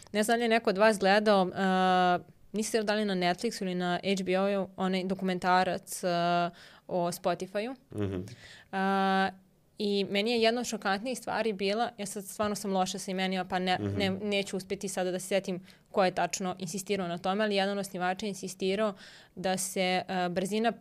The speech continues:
Speaker 1: prelaska i puštanja pesme
Speaker 2: Mhm.
Speaker 1: bude ne znam ni ja koliko milisekundi. Ali zapravo je u odnosu na to što je tada bio neki standard, on je želeo upola da bude.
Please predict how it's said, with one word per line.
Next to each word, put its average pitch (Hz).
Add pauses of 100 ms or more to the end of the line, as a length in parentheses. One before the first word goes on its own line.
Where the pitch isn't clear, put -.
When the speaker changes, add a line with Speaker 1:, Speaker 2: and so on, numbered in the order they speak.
(140)
Speaker 1:
prelaska 190
i 185
puštanja 196
pesme 190 (220)
Speaker 2:
Mhm. 113
Speaker 1:
bude 214
ne 196
znam 214
ni 202
ja 202
koliko 196
milisekundi. 185 (280)
Ali 190
zapravo 220
je 190
u 190
odnosu 226
na 208
to 233
što 226
je 190
tada 196 (380)
bio 202
neki 214
standard, 226
on 226
je 226
želeo 220
upola 214
da 160
bude. 160